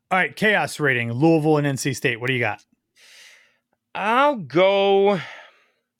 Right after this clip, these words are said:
Speaker 2: with a forty-two.
Speaker 1: Okay, fair enough.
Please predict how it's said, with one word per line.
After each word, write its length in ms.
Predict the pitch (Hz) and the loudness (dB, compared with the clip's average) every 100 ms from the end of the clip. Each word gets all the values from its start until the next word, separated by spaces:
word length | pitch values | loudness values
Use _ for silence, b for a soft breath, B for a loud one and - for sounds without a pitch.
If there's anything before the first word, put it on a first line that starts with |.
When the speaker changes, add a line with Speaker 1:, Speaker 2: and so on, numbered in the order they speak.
| - - | -20 -8
Speaker 2:
with 200 | 160 156 | -4 -2
a 140 | 151 | -2
forty-two. 1600 | - - 170 170 165 170 170 165 151 _ _ - 147 123 85 - _ _ 208 | -4 -6 0 0 0 -2 -4 -4 -8 _ _ -10 -2 -2 -2 -12 _ _ -6
Speaker 1:
Okay, 140 | 202 _ _ _ | -6 _ _ _
fair 220 | - 123 | -6 -4
enough. 280 | 139 185 | -2 -2